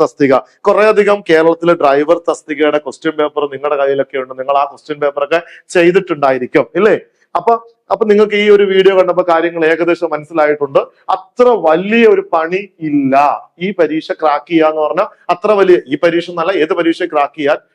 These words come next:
നിങ്ങൾക്ക് ഈസി ആയിട്ട് സാധിക്കും. നമ്മളെ കൊണ്ട് സാധിക്കാത്ത ഒരു കാര്യവും ഭൂമിയിലില്ല. ഏത് കാര്യവും പറ്റും, അല്ലേ? അപ്പൊ നിങ്ങൾ നല്ല അർപ്പണ മനോഭാവത്തോടു കൂടി ഇതിന് തയ്യാറെടുക്കുന്ന ഒരുവനാണെങ്കിൽ ഞങ്ങൾ നിങ്ങളോടൊപ്പം ഉണ്ടായിരിക്കും.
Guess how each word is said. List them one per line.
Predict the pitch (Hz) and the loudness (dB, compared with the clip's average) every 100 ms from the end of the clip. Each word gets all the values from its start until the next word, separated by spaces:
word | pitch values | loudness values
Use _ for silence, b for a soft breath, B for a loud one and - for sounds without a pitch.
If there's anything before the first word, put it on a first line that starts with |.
| _ | _
നിങ്ങൾക്ക് | 160 165 151 | -4 -4 -4
ഈസി | 143 143 151 | -6 -4 -4
ആയിട്ട് | 139 | -4
സാധിക്കും. | 147 135 127 117 110 - _ _ | -4 -4 -4 -8 -12 -12 _ _
നമ്മളെ | 143 147 | -6 -2
കൊണ്ട് | 151 151 147 | -2 -2 -4
സാധിക്കാത്ത | 143 143 143 147 147 | -4 -4 -4 -4 -2
ഒരു | 147 139 143 | -2 0 0
കാര്യവും | 135 135 135 | -2 -2 -4
ഭൂമിയിലില്ല. | 123 127 131 120 113 120 b b _ | -4 -4 -4 -6 -4 -6 b b _
ഏത് | 139 170 180 175 | 0 2 2 2
കാര്യവും | 139 139 156 147 | 0 -2 -4 -4
പറ്റും, | 131 127 - | -6 -8 -2
അല്ലേ? | 190 175 B B - | 0 0 B B -2
അപ്പൊ | 214 | 0
നിങ്ങൾ | 202 190 208 202 196 b 147 | 0 0 0 0 -2 b _
നല്ല | 156 170 175 | -2 0 0
അർപ്പണ | 156 151 - 165 175 175 143 | 0 -4 -2 -2 -2 -4 -8
മനോഭാവത്തോടു | 139 160 131 139 131 - 127 | 0 0 0 -2 -4 -4 -8
കൂടി | 123 117 117 131 120 B | -6 -2 0 0 -4 B
ഇതിന് | 170 185 196 190 | 2 2 0 -2
തയ്യാറെടുക്കുന്ന | 143 175 196 170 151 147 147 143 131 | 0 2 2 0 -2 -2 0 -2 -2
ഒരുവനാണെങ്കിൽ | 135 147 135 117 117 113 120 160 - b _ | 2 2 2 -2 -8 -10 -2 -2 -2 b _
ഞങ്ങൾ | 143 165 196 226 | -6 -4 0 0
നിങ്ങളോടൊപ്പം | 180 170 180 160 - 147 | 0 0 2 2 -2 -8
ഉണ്ടായിരിക്കും. | 135 131 127 120 131 | -4 -6 -6 -6 -6